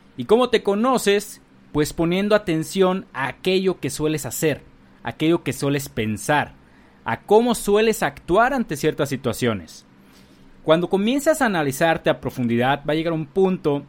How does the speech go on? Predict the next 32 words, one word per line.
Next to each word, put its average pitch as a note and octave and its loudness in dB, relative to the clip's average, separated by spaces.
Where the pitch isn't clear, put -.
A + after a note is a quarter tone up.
en B2 -4
el B2 -4
que B2+ -4
debas D#3 0
sacar D3 -2
a C#3 0
flote C#3+ -2
aquellas C#3 -2
fortalezas A#2+ -4
y A#2+ -4
debilidades G#2+ -4
que - -8
te - -10
definen. G2+ -4
Pero B2+ -2
cuando C3+ 2
las C3+ 2
saques, E3+ 0
cuando B2 -2
logres A3 -2
darte G#3 -2
cuenta G3 -2
de C#3+ -2
cuáles D3+ 0
son, C3+ -2
quiero A#3+ 4
que A3+ -2
identifiques E3 -2
el C#3 -2
porqué C#3 -2
de E3+ 0
ellas. D3 -6